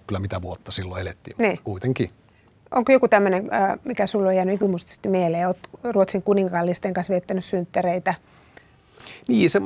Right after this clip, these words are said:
Speaker 1: se on tavallaan, se on ilo, että voinut viettää sitä ysäriä, joka oli semmoista kulta-aikaa, jolloin, tiedätkö, niin kuin lennettiin juttukeikoille helikopterilla, tai mäkin olen päässyt käymään, tiedätkö, aika eksoottissa kohteessa, koska silloinhan se oli uutta. Silloinhan vietiin niin kuin julkisia jonnekin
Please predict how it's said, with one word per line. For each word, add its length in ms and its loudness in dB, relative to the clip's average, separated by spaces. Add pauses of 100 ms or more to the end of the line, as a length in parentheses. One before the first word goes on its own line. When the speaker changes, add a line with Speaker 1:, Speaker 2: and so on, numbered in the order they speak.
(120)
Speaker 1:
se 120 -2
on 80 0
tavallaan, 280 4
se 80 0
on 100 4
ilo, 180 6
että 180 2
voinut 200 2
viettää 280 2
sitä 140 2
ysäriä, 460 2
joka 160 -2
oli 80 0
semmoista 200 -2
kulta-aikaa, 680 0
jolloin, 260 -4
tiedätkö, 340 -4
niin 120 -4
kuin 120 -4
lennettiin 440 -2
juttukeikoille 540 -4
helikopterilla, 640 -6
tai 200 -10
mäkin 240 -10
olen 60 -10
päässyt 260 -6
käymään, 320 -6
tiedätkö, 240 -6
aika 180 -2
eksoottissa 480 -6
kohteessa, 420 -6
koska 200 -8
silloinhan 240 -6
se 80 -10
oli 80 -4
uutta. 320 -2
Silloinhan 280 -2
vietiin 400 0
niin 160 -8
kuin 140 -8
julkisia 460 -4
jonnekin 360 -4